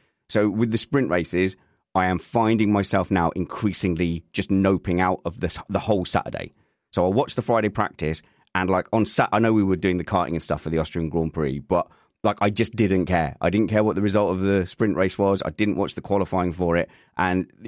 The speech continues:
I can have too much in a weekend, so I can, I, and, and that's fine. Look, I can just, I can disregard Saturday on a sprint weekend. It's actually quite handy. It's all one big chunk. Uh, but I don't think I've got a limit to the amount of races that I, I will enjoy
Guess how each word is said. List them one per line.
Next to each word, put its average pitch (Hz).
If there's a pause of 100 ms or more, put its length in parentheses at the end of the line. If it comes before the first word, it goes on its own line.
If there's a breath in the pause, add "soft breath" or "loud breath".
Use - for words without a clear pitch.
(120)
I 117
can 113
have 113
too -
much 104
in 95
a 87
weekend, 98 (440 soft breath)
so 90
I 90
can, 90
I, 107
and, 139
and 226
that's -
fine. 233
Look, 185
I 202
can 139
just, - (300)
I 113
can 113
disregard 117
Saturday -
on 87
a -
sprint 90
weekend. 73 (120)
It's -
actually 104
quite 101 (540)
handy. 95
It's 65
all 101
one 95
big 90
chunk. 85 (680 soft breath)
Uh, 101
but 107
I 117
don't 120
think 110
I've 107
got 98
a 104
limit 98
to 104
the 98
amount 95
of 90
races 90
that -
I, 85 (160)
I 90
will 85
enjoy 78